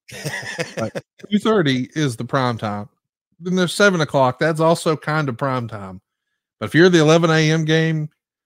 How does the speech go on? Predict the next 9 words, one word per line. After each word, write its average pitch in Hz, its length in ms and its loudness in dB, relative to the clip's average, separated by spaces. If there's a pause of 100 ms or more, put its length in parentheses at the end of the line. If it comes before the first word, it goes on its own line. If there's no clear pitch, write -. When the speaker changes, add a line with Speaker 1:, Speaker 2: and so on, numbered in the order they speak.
(220)
Speaker 1:
Yep. 277 260 6 (600)
Speaker 2:
you're 131 160 2
like 139 200 4
Vanderbilt. 104 800 -2
You 120 120 -10
know 120 80 -2
what 127 80 -2
I 127 60 -2
mean? 127 300 -6